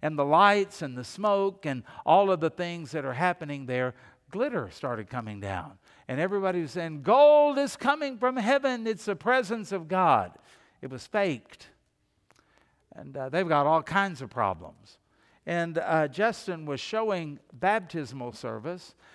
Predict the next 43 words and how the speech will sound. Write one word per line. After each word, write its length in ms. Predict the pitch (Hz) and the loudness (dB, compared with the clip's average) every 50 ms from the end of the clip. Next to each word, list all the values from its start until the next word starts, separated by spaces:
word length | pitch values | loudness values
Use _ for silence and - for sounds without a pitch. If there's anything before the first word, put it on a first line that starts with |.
| - - - | -20 -10 -2
and 280 | - 196 208 202 190 185 | -2 0 0 0 0 2
the, 400 | 175 170 165 165 175 196 202 196 190 170 | 2 4 4 2 0 -2 -8 -14 -12 -6
the, 280 | 151 165 170 170 165 156 | -2 -2 0 0 0 0
uh, 120 | 143 143 | 0 -2
staff 460 | 135 - - - - 214 233 240 233 - | -2 -4 -6 -2 2 2 2 2 0 -2
member 320 | 202 196 185 175 170 165 | -6 -4 -2 0 0 0
that 160 | 151 156 156 | 0 -2 -2
baptized 580 | 156 185 202 208 185 160 160 156 143 147 131 123 | 0 0 0 0 -2 -4 -4 -2 -2 -2 -4 -6
them 140 | 165 165 160 | -10 -8 -6
would 80 | 151 | -4
ask 180 | 151 156 151 - | -4 -4 -6 -8
them 140 | 180 170 147 | -10 -12 -8
two 120 | 175 196 | -10 -10
questions. 540 | 196 208 226 233 175 - - 113 107 98 131 | -6 -2 -2 -2 -2 -4 -10 -14 -14 -14 -14
Number 220 | 165 185 190 196 | -12 -6 -4 -4
one, 220 | 190 196 220 240 226 | -4 -2 -4 -6 -6
"What's 260 | 151 160 156 - - | -6 -6 -6 -6 -8
your 100 | 233 240 | -8 -4
name?" 380 | 220 180 175 190 214 220 208 _ _ _ _ _ _ _ _ _ _ - | -2 -2 -2 -4 -6 -10 -12 _ _ _ _ _ _ _ _ _ _ -12
Number 220 | 165 180 185 180 | -10 -8 -6 -6
two, 320 | 160 - 220 240 247 240 208 - - _ - | -6 -6 -6 -6 -6 -6 -10 -16 -14 _ 2
"Why 220 | 175 175 185 196 | 2 4 4 2
do 80 | 185 208 | 0 -4
you 140 | 202 196 | -6 -8
want 200 | 185 165 170 165 | -6 -8 -8 -10
to 60 | 170 165 | -10 -10
be 140 | 180 196 | -10 -8
baptized?" 880 | 202 180 214 214 220 190 151 - 131 101 87 80 82 - _ - - - _ _ _ _ _ _ _ _ _ _ _ _ _ - | -6 -4 -4 -4 -4 -4 -4 -2 -2 0 -2 -2 -8 -12 _ -20 -20 -20 _ _ _ _ _ _ _ _ _ _ _ _ _ -12
Oh, 100 | - 220 | -12 -10
my 140 | 240 233 214 | -8 -6 -8
goodness. 540 | 202 185 220 208 190 151 92 - - - - _ _ _ _ _ _ _ _ _ _ _ _ _ - _ _ - - - | -6 -6 -6 -6 -6 -8 -12 -12 -16 -20 -20 _ _ _ _ _ _ _ _ _ _ _ _ _ -20 _ _ -20 -8 -2
There 100 | 233 240 | -2 0
was 180 | 233 202 139 | 0 0 -2
one 220 | 135 202 226 233 208 | -2 -4 -4 -4 -4
person 460 | - 180 185 165 - - 170 160 165 | -2 -2 -2 -2 -4 -8 -8 -8 -4
that 180 | 156 147 147 147 | -6 -6 -4 0
gave 260 | 156 165 175 175 151 | 0 2 2 2 0
their 160 | 156 156 151 | 0 -2 0
name, 320 | 147 156 170 180 185 185 | 0 0 0 0 -2 -4
and 100 | 175 160 | -4 -4
everybody 460 | 165 165 151 170 160 160 160 165 170 160 | -4 -4 -4 -2 -2 -2 -2 -2 -4 -6
applauded 600 | 135 - 151 147 143 151 156 147 151 156 156 139 | -6 -4 -2 0 0 0 0 -2 -4 -6 -6 -8
and 240 | 139 131 131 131 | -12 -14 -14 -16